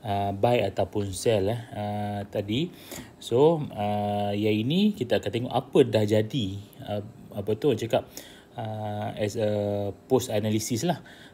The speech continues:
So, kita tengok balik, uh, bagaimana chart tu bergerak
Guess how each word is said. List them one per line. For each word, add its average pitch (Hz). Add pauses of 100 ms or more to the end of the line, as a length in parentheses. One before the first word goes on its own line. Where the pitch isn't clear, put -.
(120)
So, 113
kita 113
tengok 117
balik, 110
uh, 101 (400)
bagaimana 107
chart -
tu 107
bergerak 104